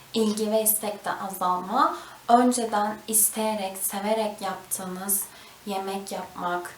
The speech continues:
spora gitmek, kitap okumak, televizyon izlemek, yüzmek gibi etkinliklere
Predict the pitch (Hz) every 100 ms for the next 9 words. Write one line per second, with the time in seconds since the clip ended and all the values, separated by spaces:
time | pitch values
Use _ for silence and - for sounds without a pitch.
0 | - - - - 208 202 202 190 180 180
1 | - 180 180 - - - - - - -
2 | - 240 240 226 - 202 190 185 - -
3 | 208 208 214 214 214 208 202 190 185 185
4 | 180 - - - - - 202 208 208 196
5 | 185 185 - - - - - - 247 285
6 | 220 220 233 - - 269 269 - 226 208
7 | 196 185 185 190